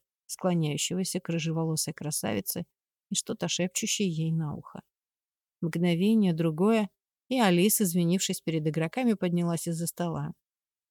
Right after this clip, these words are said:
Сияя победоносной улыбкой, провожаемая удивленными и завистливыми взглядами, последовала за маркизом к выходу.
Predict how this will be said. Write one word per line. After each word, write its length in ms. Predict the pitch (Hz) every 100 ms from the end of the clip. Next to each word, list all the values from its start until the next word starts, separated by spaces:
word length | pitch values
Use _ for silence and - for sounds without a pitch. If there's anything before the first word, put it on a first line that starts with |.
| _ -
Сияя 460 | - 180 226 220
победоносной 640 | 185 175 170 175 208 - 180
улыбкой, 400 | 170 226 - 185
провожаемая 600 | - 156 165 247 220 190
удивленными 640 | 170 165 170 208 202 185
и 40 | 160
завистливыми 640 | 156 175 196 160 156 151
взглядами, 640 | 143 143 180 240 220 226 - _ _
последовала 600 | - - 190 214 233 262
за 120 | 233 196
маркизом 560 | 165 160 170 160 170
к 80 | -
выходу. 480 | 160 - - 143